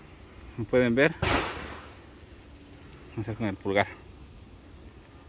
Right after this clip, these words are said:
casi con el pulgar, casi no traje monedas para, para poder hacer la medida, pero, eh, me voy a centrar en hacer la medida en los cien metros que nos vamos a ir ahorita. Entonces aquí ya estamos en cien metros.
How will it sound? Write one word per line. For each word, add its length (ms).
casi 260
con 180
el 80
pulgar, 340
casi 180
no 200
traje 280
monedas 460
para, 180
para 180
poder 160
hacer 260
la 100
medida, 400
pero, 280
eh, 80
me 80
voy 160
a 80
centrar 360
en 100
hacer 240
la 100
medida 540
en 360
los 140
cien 240
metros 400
que 80
nos 140
vamos 260
a 60
ir 80
ahorita. 360
Entonces 340
aquí 160
ya 80
estamos 340
en 120
cien 280
metros. 440